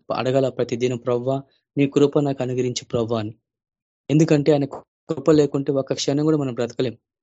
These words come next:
కాబట్టి ఆ కృపలో మనం బలవంతులుగా తయారు కావాలా. చూడండి, కృప ఉంది కానీ బలవంతులుగా ఉండాలంటే రెండు విధాలు చూస్తున్నాం మనం ఇక్కడ. కృప ఉంది నా మీద అని ఉండేది కాదు, కానీ ఆ కృపలో బలవంతులు కావాలా. ఎందుకంటే నువ్వు బలవంతులుగా కాకపోతే నువ్వు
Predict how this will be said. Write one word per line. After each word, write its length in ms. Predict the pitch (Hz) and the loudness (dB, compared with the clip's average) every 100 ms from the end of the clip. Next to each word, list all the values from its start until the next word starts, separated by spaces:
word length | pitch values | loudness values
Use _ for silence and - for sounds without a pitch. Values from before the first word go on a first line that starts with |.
| - | 2
కాబట్టి 260 | 156 160 156 | 4 4 0
ఆ 80 | 147 | 0
కృపలో 360 | 156 160 185 | 2 4 4
మనం 200 | 165 151 | 4 0
బలవంతులుగా 460 | 127 131 135 139 135 | 0 -2 -2 -4 -4
తయారు 320 | 135 117 113 | -4 -4 -6
కావాలా. 300 | 110 107 104 - _ _ _ _ _ - | -10 -10 -12 -16 _ _ _ _ _ -6
చూడండి, 280 | - 139 123 | -2 -2 -2
కృప 300 | 123 151 202 | 2 4 6
ఉంది 520 | 190 151 131 135 - - | 4 4 2 -2 -6 -6
కానీ 200 | 143 151 | -2 -2
బలవంతులుగా 600 | 135 127 135 139 143 131 | 0 -2 0 -2 -2 -2
ఉండాలంటే 360 | 120 117 113 131 | -4 -6 -6 -4
రెండు 220 | 131 143 | -2 0
విధాలు 280 | 143 147 143 127 - - 131 | 2 2 0 -4 -10 -6 -4
చూస్తున్నాం 360 | 127 131 120 | -4 -4 -4
మనం 140 | 113 113 | -6 -6
ఇక్కడ. 180 | 110 104 _ _ _ _ | -8 -10 _ _ _ _
కృప 200 | 160 165 | 2 4
ఉంది 280 | 196 180 165 | 6 6 4
నా 120 | 147 | 2
మీద 200 | 139 143 | 0 0
అని 320 | 139 135 - - - | -2 -2 -6 -14 -10
ఉండేది 240 | 127 135 127 | -2 -2 0
కాదు, 260 | 120 117 | 0 0
కానీ 320 | 117 131 135 - | -2 -2 -2 -2
ఆ 80 | 123 | -4
కృపలో 460 | - 143 160 180 | 0 0 4 4
బలవంతులు 520 | 147 127 131 131 131 131 | 4 2 0 -2 -4 -4
కావాలా. 440 | 123 113 113 110 _ _ _ - | -4 -4 -4 -6 _ _ _ -2
ఎందుకంటే 440 | 160 202 165 151 | 0 2 2 2
నువ్వు 160 | 151 135 | 0 0
బలవంతులుగా 520 | 131 143 147 147 143 | 2 2 0 -2 -2
కాకపోతే 880 | 135 123 120 120 120 117 113 113 117 _ _ _ 131 | -2 -4 -4 -4 -4 -2 -4 -4 -8 _ _ _ -2
నువ్వు 160 | 131 | -2